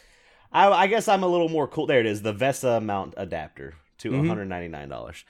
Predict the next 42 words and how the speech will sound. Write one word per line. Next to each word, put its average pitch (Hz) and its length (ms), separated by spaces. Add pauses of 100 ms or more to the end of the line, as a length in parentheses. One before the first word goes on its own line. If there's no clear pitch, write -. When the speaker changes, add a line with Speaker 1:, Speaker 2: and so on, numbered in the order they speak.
(440)
Speaker 1:
Uh, 135 520
I 175 120
guess 208 200
I'm 175 120
not 160 200
as 135 200
upset 135 340
about 131 240
it 120 40
'cause 127 100
I 127 60
sent 135 240
you 165 80
this 127 160
article 117 340
yesterday 110 500
and 101 80
I 98 40
was, 98 120
like, 95 140
fuming, 107 640
but 95 140
now 95 180
I'm 139 100
Speaker 2:
Mm-hmm. - 80
Speaker 1:
just 135 120
like, 90 340
"Eh." 87 240
<laughs> - 60 (560)
So 160 260
I 156 80
guess 156 180
it's 151 140
subsided. 135 680 (520)
<laughs> - 80
Speaker 2:
I 170 120
guess 143 220
so. 117 180
It's, 160 260
it's, - 600 (960)
look, 107 240 (220)
Speaker 1:
It's - 80